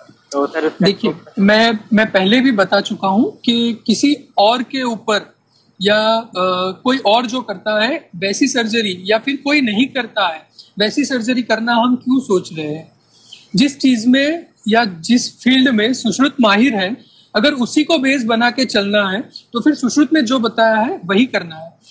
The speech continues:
Speaker 2: सुश्रुत में बहुत सारी complicated surgeries भी दी हुई है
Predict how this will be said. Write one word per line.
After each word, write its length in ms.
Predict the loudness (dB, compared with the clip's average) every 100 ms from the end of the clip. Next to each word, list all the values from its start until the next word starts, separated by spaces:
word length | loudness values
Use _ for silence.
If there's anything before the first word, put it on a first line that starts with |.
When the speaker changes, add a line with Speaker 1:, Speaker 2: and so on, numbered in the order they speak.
| -10
Speaker 2:
सुश्रुत 380 | -4 0 0 2
में 120 | 2
बहुत 300 | 2 2 2
सारी 160 | -2 0
complicated 640 | 0 0 -2 -2 -2 -2
surgeries 500 | -2 -2 2 2 2
भी 120 | 0
दी 160 | 0 -4
हुई 260 | -4 -4
है 180 | -2 -4